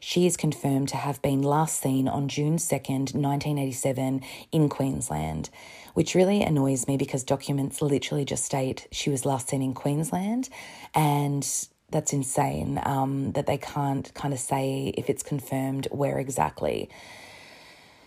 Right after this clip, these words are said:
Documents state that Naoko did not return to her Sydney flat where her belongings and passport were, which I find really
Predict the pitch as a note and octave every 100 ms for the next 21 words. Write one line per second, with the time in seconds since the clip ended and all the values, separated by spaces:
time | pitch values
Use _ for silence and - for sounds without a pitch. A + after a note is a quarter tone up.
0 | - _ - F3 F3 A3 B3 - - D3
1 | C3+ - - D#3+ D3+ - D#3 D3 C#3+ C#3+
2 | D#3 D3 C#3+ - D3+ C#3+ C#3+ - F#3 -
3 | D3 D3 D3 C#3+ C#3+ - C#3+ C#3 C#3 B2+
4 | - C#3 G3+ C#4 E3 D3 C#3 D3+ C#3 C#3+
5 | C#3 D3 D#3 E3 - C3+ - C3+ C#3 -
6 | C#3 C3 - C#3+ C3+ D3 D3 - - E3
7 | D#3 D3+ D#3+ - G3 G3+ - D3+ D3 D3
8 | E3+ E3+ E3+ -